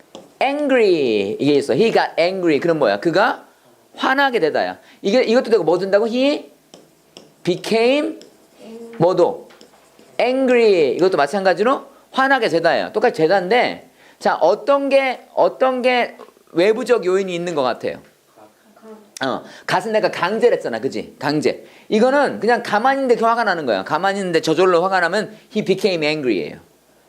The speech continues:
He became angry. 근데 이거는 뭐냐면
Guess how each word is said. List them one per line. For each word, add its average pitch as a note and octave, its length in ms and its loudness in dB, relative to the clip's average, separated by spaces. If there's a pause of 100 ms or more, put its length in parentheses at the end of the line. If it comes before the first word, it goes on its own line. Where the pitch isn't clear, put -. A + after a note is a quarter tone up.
He C3 60 -12
became C#3+ 320 -2
angry. C#3 500 -2 (260)
근데 F3 120 2
이거는 A#3+ 300 2
뭐냐면 G#3 500 0